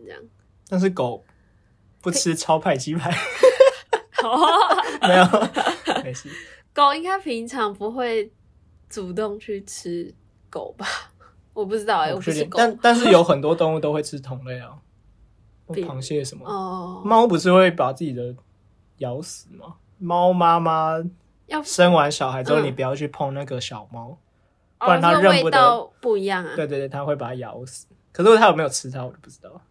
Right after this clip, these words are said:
Speaker 2: 蛇会吃小蛇啊，这我蛮确定的。
Speaker 1: 为什么它要吃小蛇？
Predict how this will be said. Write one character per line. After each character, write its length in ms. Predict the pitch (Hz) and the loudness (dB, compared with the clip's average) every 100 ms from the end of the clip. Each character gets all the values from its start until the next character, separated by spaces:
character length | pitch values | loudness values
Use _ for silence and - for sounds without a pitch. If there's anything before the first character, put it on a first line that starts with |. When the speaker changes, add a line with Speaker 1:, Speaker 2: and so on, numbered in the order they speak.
| _ | _
Speaker 2:
蛇 380 | - - 143 151 | -14 -4 0 2
会 120 | 190 | 2
吃 280 | 185 - 160 | 2 -2 -6
小 200 | 160 95 | -6 -10
蛇 280 | - - - | -14 -20 -20
啊， 100 | 156 - | -20 -14
这 100 | 143 | -12
我 60 | |
蛮 160 | 120 107 | -12 -14
确 180 | 120 117 | -18 -18
定 200 | - - | -20 -20
的。 60 | 185 _ _ _ _ _ _ - | -20 _ _ _ _ _ _ -14
Speaker 1:
为 100 | 294 | -12
什 80 | |
么 60 | 185 | -12
它 80 | 202 | -14
要 100 | 185 | -14
吃 220 | - - | -16 -18
小 140 | - - | -20 -20
蛇？ 160 | - | -20